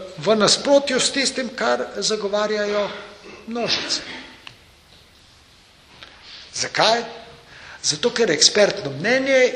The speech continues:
je utemeljeno na pravi vednosti in na pravi zmožnosti praktičnega delovanja. Kako pa je to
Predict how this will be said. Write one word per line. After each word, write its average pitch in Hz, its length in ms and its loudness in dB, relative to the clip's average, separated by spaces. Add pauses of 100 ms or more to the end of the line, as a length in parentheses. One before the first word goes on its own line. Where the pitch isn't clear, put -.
(120)
je 202 280 2
utemeljeno 156 720 -4
na 127 280 0 (200)
pravi 233 440 2
vednosti 226 960 -2
in 202 160 -6
na 185 120 0
pravi 180 640 0 (1900)
zmožnosti 143 920 2 (800)
praktičnega 131 720 -2
delovanja. - 560 -14 (2250)
Kako - 280 -4
pa 269 80 2
je 269 120 0
to 262 100 0